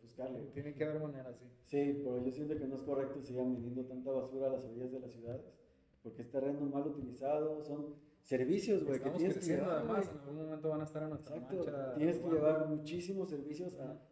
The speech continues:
Speaker 1: a esas manchas grandotas de ciudad, cuando si tú haces un buen edificio alto, güey, realmente tienes que llevar el edificio a ese punto, o sea, siento que falta mucha planeación y que nos quedamos quedando atrás ahí, pero Guadalajara siento que sí está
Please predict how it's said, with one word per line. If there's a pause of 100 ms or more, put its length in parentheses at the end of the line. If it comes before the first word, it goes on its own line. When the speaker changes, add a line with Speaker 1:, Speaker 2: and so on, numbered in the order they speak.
(120)
Speaker 1:
a
esas (640)
manchas
grandotas
de
ciudad, (280)
cuando
si
tú
haces
un
buen
edificio
alto,
güey,
realmente
tienes
que
llevar
el
edificio
a
ese
punto,
o
sea, (340)
siento
que
falta
mucha
planeación
y
que
nos
quedamos (200)
quedando
atrás
ahí, (300)
pero
Guadalajara
siento
que
sí
está